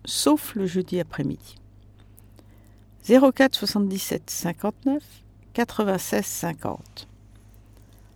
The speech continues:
Antenne de Roanne, cinq rue Brison, du lundi au vendredi de huit heures trente à douze heures et de treize heures trente à dix-sept heures. Zéro quatre soixante-dix-sept soixante-dix-huit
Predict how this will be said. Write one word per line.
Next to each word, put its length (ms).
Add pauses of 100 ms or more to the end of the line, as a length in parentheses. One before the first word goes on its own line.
(200)
Antenne 460
de 80
Roanne, 640 (360)
cinq 360
rue 140
Brison, 500 (640)
du 120
lundi 360
au 80
vendredi 560
de 140
huit 260
heures 140
trente 320
à 40
douze 320
heures 300 (400)
et 80
de 120
treize 500
heures 120
trente 380
à 60
dix-sept 500
heures. 160 (1900)
Zéro 260
quatre 300
soixante-dix-sept 800
soixante-dix-huit 960